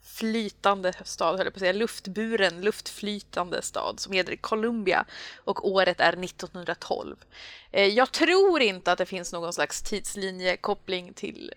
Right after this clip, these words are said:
Rapture, eh, varianten. Eh, är det någon annan som har hört någonting annat? Jag har inte lyckats luska ut hur de skulle hänga ihop.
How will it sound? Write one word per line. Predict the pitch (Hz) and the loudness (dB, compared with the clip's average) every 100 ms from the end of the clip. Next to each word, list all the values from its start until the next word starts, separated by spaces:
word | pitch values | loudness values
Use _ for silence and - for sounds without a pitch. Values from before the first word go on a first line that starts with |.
| - | 0
Rapture, | 196 - - - 175 165 - _ _ _ _ _ - | 0 0 -8 -2 0 0 -4 _ _ _ _ _ -14
eh, | 185 175 | -12 -4
varianten. | 185 190 208 196 190 185 - 196 202 _ _ _ _ - _ _ _ _ _ _ | 0 6 4 4 -2 0 0 -6 -20 _ _ _ _ -20 _ _ _ _ _ _
Eh, | 214 208 - - 233 226 - | -8 -6 -6 -8 -10 -4 2
är | 240 | 2
det | |
någon | 240 247 | 4 4
annan | 254 220 | 4 4
som | 220 269 | 0 2
har | 262 | 4
hört | 254 | 4
någonting | 233 220 | 0 -2
annat? | - 240 202 240 - | 2 2 2 -2 0
Jag | 226 233 | 0 4
har | 269 | 4
inte | 254 220 - - - | 4 -2 -4 8 8
lyckats | - 220 - | 8 -2 -2
luska | 208 - - | -4 -2 -4
ut | 185 - - | -4 -6 -6
hur | |
de | 180 180 | -6 -8
skulle | - 175 | -8 -8
hänga | 180 185 170 | -8 -6 -6
ihop. | 185 - - | -6 -10 -16